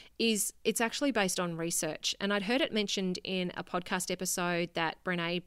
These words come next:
Brown did, and I'll pop a link to that in the resources. It was with an author and she was asking him about this. And she's,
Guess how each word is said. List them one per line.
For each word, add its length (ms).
Brown 300
did, 360
and 140
I'll 80
pop 260
a 40
link 220
to 80
that 240
in 280
the 160
resources. 760
It 60
was 140
with 140
an 100
author 480
and 340
she 160
was 140
asking 340
him 80
about 300
this. 300
And 180
she's, 380